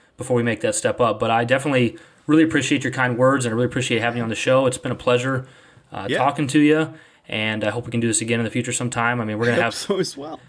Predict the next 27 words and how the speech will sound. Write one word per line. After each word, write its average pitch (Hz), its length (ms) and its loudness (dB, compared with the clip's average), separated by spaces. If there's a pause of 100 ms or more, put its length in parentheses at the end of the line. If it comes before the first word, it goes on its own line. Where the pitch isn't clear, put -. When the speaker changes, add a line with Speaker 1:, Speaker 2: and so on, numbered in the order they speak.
(120)
Speaker 1:
I 123 60 0
mean, 120 240 0
just, 180 240 0
just 139 320 0
one 135 360 4
nugget 127 280 2
of 107 120 -4
game, 117 280 0
a 117 80 0
gameplay 117 400 0
trailer 107 260 0
of 104 100 0
Infinite. 104 480 -4
I'm 107 280 -2
sure - 180 0
we 113 80 0
could 113 80 0
have 110 120 0
a 101 40 -4
podcast 107 640 0
that's 104 220 -4
just - 340 0
as - 80 2
long 107 220 4
as 98 80 -4
this - 180 0
one. 98 220 -6